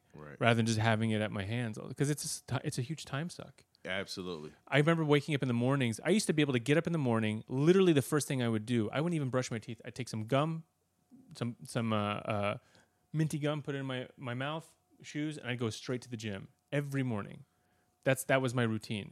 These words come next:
Speaker 2: You just do that like, like clockwork, and then, uh, and then I got a laptop,
Speaker 1: <laughs>
Speaker 2: and then that was, like, slowed me down a little bit, and then,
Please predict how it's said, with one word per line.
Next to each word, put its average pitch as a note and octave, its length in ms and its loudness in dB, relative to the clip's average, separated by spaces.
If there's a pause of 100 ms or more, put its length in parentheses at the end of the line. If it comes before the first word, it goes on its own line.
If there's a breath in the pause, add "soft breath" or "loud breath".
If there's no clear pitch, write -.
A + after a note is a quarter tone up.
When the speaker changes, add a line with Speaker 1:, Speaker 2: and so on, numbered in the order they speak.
(120)
Speaker 2:
You A#2 160 -6
just B2 180 -8
do C#3+ 80 2
that B2+ 140 6
like, A#2 240 2
like A2+ 140 -2
clockwork, B2 600 -4 (400 soft breath)
and A#2 220 -2
then, A2+ 500 4 (260)
uh, G#2+ 460 0 (480)
and A2 120 -6
then G#2+ 80 -2
I A2+ 80 -2
got A#2+ 140 -6
a C3 40 -4
laptop, - 500 -10 (340)
Speaker 1:
<laughs> - 800 -4
Speaker 2:
and C3 160 4
then C3+ 80 6
that D#3 160 6
was, D3 120 2
like, C#3 200 6
slowed D3+ 340 4
me D3+ 80 2
down F#3 220 4
a F#3+ 40 2
little A#2+ 220 0
bit, A#2 260 2 (120)
and C3+ 160 0
then, D3+ 340 2